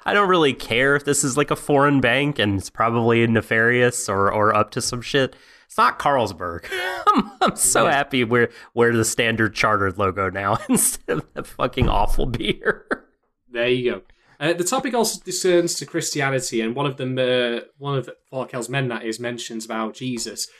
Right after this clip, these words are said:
Speaker 2: and how Jesus is a wuss and, like, you know, he's lame and his magic is
Speaker 1: Right.
Speaker 2: crap. And,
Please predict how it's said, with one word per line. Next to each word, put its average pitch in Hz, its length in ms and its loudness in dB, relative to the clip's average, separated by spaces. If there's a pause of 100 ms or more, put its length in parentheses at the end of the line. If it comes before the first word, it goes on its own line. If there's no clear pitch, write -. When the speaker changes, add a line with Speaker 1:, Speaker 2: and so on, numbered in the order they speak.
(200)
Speaker 2:
and 120 180 -6
how 123 180 -2
Jesus 120 440 -6
is 110 120 -8
a 113 60 -4
wuss 120 360 0
and, 117 120 -6
like, 113 180 -4
you 113 100 -2
know, 110 140 -4
he's 107 220 -8
lame 117 380 0
and 110 100 -6
his 101 120 -14
magic 110 300 -10
is 98 100 -12
Speaker 1:
Right. - 200 -8
Speaker 2:
crap. 123 260 -4
And, 123 160 -6